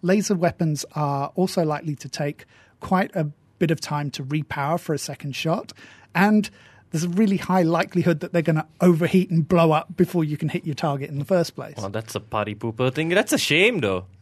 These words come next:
Speaker 1: Uh, well, you might be worrying prematurely in terms of, um, destructiveness and high tech. We're just kind of leapfrogging the laser and making scary progress on some truly kind of shock and awe type weapons. Um,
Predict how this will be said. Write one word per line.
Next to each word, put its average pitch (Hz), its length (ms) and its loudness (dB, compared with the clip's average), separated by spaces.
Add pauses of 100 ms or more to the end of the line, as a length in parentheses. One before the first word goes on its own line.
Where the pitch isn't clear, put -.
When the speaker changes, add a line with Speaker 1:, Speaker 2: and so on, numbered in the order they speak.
(140)
Speaker 1:
Uh, 208 260 8
well, 320 160 6
you 285 140 6
might 370 200 2
be 269 60 0
worrying 254 400 4
prematurely 190 720 4
in 175 100 2
terms 208 300 6
of, 165 260 4
um, 160 360 2
destructiveness - 800 -2
and 156 100 -2
high 165 240 0
tech. - 400 -4
We're 190 100 8
just - 340 0
kind 202 220 6
of 143 120 0
leapfrogging 165 720 2
the 135 100 -4
laser 135 380 -6
and 143 180 -6
making 170 340 -2
scary 185 680 0
progress 131 560 -10
on 139 140 -6
some 147 200 -6
truly 175 400 0
kind 143 240 -8
of 135 80 -8
shock - 440 -4
and 151 100 -4
awe 156 220 -2
type 139 360 -10
weapons. 143 580 -6
Um, 139 360 -6